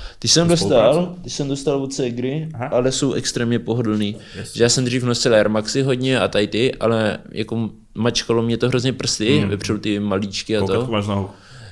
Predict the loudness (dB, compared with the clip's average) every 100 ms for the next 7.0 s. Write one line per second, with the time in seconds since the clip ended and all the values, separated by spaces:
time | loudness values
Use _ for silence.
0 | -8 -2 0 2 2 2 0 0 0 -2
1 | -4 -4 -2 -2 -2 -4 -4 -4 -2 -2
2 | -4 -6 -12 -18 -12 -4 -4 -2 0 2
3 | 0 -4 -10 -12 -14 -16 -20 -20 -16 -4
4 | 0 2 2 0 -2 0 0 0 -2 -2
5 | 0 -2 0 0 0 -4 -6 -6 -4 0
6 | -2 -2 -4 -6 -8 -10 -10 -12 -12